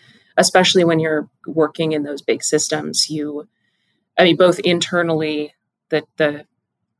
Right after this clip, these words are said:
wanting to be flexible and adaptable as things change, but also just, you know, I work in transportation policy. That is a big im-, immovable system. And there's, it's, it can feel really challenging to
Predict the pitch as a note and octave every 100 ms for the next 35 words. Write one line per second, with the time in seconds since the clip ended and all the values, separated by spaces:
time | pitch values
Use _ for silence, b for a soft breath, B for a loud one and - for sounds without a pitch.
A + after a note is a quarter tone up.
0 | _ _ _ _ _ _ _ _ - E3
1 | F3 E3 D#3+ D#3+ - D#3 D#3 D3+ D3 -
2 | C#3+ - D#3 D3 D3 C#3+ D3 C#3+ - -
3 | C#3+ C#3+ - C#3 D3 - D3+ D3 - D3
4 | D3 D3 D#3+ - C#3 - C#3+ C#3 C#3 C#3
5 | C#3+ D3+ D3 C#3+ _ _ _ _ _ _
6 | - C#3 - - - G#3+ - D3 - D3
7 | - - C#3 C3+ C#3+ _ _ _ _ _
8 | _ E3 F3 D3+ B2+ - D#3 D#3 D3+ D3+
9 | D#3 E3 D#3+ D#3 - - - - - F2
10 | E2 D3+ - - - B B B B B
11 | - D3+ - - - E3 - F3+ E3 -
12 | D#3 D3+ D#3+ E3+ E3+ E3 E3+ E3 - F#3
13 | D#3 D#3 D3+ D3+ D3 D#3 - - D3+ C#3+
14 | C#3+